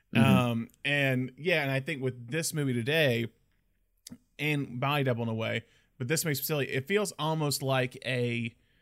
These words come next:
Speaker 2: deconstruction of an erotic thriller.
Speaker 1: Yes,
Speaker 2: It's a strip,
Speaker 1: absolutely.
Speaker 2: it's a strip, it's a stripped down version of an erotic thriller. And that, and today's movie is Eyes Wide Shut, directed by Stanley Kubrick. And it, it, yeah, it, it has all those kind of elements of it,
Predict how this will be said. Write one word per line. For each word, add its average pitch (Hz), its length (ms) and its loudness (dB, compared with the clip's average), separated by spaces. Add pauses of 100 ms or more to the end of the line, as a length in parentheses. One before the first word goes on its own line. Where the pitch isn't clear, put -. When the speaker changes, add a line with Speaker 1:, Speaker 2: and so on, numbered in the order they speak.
(220)
Speaker 2:
deconstruction 151 880 -2
of 170 120 -2
an 180 80 -4
erotic 175 360 -2
thriller. 185 220 0
Speaker 1:
Yes, 185 180 2
Speaker 2:
It's 147 120 -4
a 143 60 0
strip, 175 220 0
Speaker 1:
absolutely. 151 380 4
Speaker 2:
it's 196 80 8
a - 0 -
strip, 175 140 2
it's 135 100 -4
a 135 60 -4
stripped 175 400 -2
down 165 280 0
version 139 300 0
of 131 80 0
an 123 60 -2
erotic 117 340 0
thriller. 117 380 -4 (380)
And 131 200 2
that, 147 140 2
and 143 100 0
today's 160 240 6
movie 135 320 0
is 120 220 -2
Eyes 123 260 0
Wide 120 200 -2
Shut, 120 380 -2
directed 123 200 -4
by 117 100 -2
Stanley 113 240 -4
Kubrick. 117 500 -4 (420)
And 131 460 2
it, 143 360 0
it, 139 260 0
yeah, 127 320 0
it, 127 180 -4 (100)
it 151 120 0
has 190 480 2 (120)
all 190 220 2
those 202 220 2
kind 190 180 -4
of 170 160 -2
elements 190 480 -2
of 208 220 -4
it, 214 240 -6